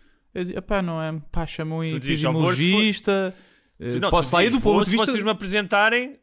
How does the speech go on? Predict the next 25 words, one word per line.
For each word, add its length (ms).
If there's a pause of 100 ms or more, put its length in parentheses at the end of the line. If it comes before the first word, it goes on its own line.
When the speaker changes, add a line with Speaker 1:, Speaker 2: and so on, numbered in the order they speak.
(100)
Speaker 2:
co-, 160
como 220
comediante 500
e 20
eu 40
Speaker 1:
como 100
Speaker 2:
vou 0
fazer 180
Speaker 1:
comediante 160
Speaker 2:
piadas 120
Speaker 1:
e 60
Speaker 2:
sobre 100
Speaker 1:
estou 100
Speaker 2:
isso." 80
Speaker 1:
ali 60
para 100
destabilizar 500
aquilo 340
ou 80
para, 160
para 160
brincar 260
com 80
a 20
situação." 540